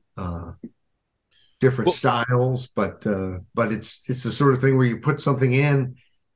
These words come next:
Speaker 1: and they, they tell you, you know, uh, you know, they, they give you different choices of different ways that they could, they could draw it up. And I know people, Tim, who are using it for writing, uh, proposals. You know,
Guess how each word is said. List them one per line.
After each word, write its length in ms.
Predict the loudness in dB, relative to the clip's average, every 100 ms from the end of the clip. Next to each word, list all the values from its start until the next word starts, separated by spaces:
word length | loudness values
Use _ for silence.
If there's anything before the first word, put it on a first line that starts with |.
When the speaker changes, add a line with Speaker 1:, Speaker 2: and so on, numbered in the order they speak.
| _
Speaker 1:
and 180 | -2 0
they, 340 | 2 2 0 -4 _ _ _ _ -6
they 200 | -2 0
tell 280 | 2 4 6
you, 460 | 6 4 2 -2 _ _
you 160 | -2 0
know, 340 | 0 -2 -4 -6
uh, 460 | -2 0 0 -2 -4 -12 _ -20 _ _
you 120 | 0
know, 100 | 2
they, 140 | 2 0
they 180 | -2 0
give 220 | 2 2
you 80 | 2
different 340 | 2 0 0
choices 420 | 4 6 4 0
of 100 | -2
different 280 | -2 -2 0
ways 300 | 4 4 2
that 160 | -2 -2
they 160 | -4
could, 320 | -2 -4 -4 -12
they 200 | -6 -4
could 180 | -2 -2
draw 320 | 0 2 2
it 80 | 2
up. 260 | 2 0 -2
And 280 | -2 -2 -2 -10 _
I 160 | 0 4
know 200 | 4 4
people, 380 | 2 0 0 -2
Tim, 380 | 2 4 4
who 440 | 2 2 2 -2 -6 _ _ _ -2
are 140 | 0
using 460 | 2 2 2 2 2
it 160 | 2
for 160 | 2 2
writing, 520 | 4 2 0 -4 -8 _ _ _ _ _ _ _
uh, 640 | 0 0 0 0 -2 -4
proposals. 880 | -4 -4 -2 2 4 4 2 -2 0
You 60 | 2
know, 260 | 2 0